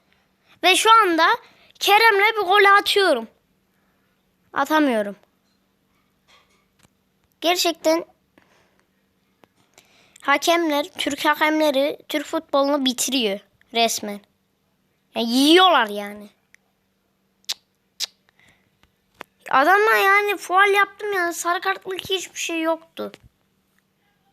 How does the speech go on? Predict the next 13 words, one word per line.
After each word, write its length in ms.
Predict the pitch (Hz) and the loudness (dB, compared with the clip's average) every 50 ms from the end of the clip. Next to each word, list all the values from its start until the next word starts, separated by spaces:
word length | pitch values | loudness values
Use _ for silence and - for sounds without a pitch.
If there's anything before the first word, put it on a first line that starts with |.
| _ _ _ _ - | _ _ _ _ -6
Daha 160 | 269 262 269 | -4 -2 -2
bir 60 | 294 294 | 0 -2
daha 80 | 294 | -4
kırmızı 400 | 294 - - 285 269 294 285 285 | -4 -6 -6 -6 -6 -6 -6 -6
kart 300 | 285 - 294 302 - - | -6 -8 -10 -8 -6 -4
verseydi 400 | 285 285 277 285 294 285 262 247 | -4 -4 -2 -4 -6 -6 -6 -6
ne 60 | 233 | -6
olacaktı 400 | 226 226 220 220 220 220 - - | -6 -8 -8 -8 -10 -10 -10 -10
acaba? 320 | 226 220 226 226 220 226 226 | -10 -10 -10 -10 -10 -10 -10
Silerdim 600 | - - - - 240 247 254 262 254 262 247 233 | -10 -10 -8 -6 -4 -2 -2 -2 -4 -6 -8 -8
ben 180 | 220 214 208 208 | -8 -10 -12 -14
bu 140 | 214 220 220 | -14 -14 -14
oyunu. 180 | 220 220 226 | -16 -16 -18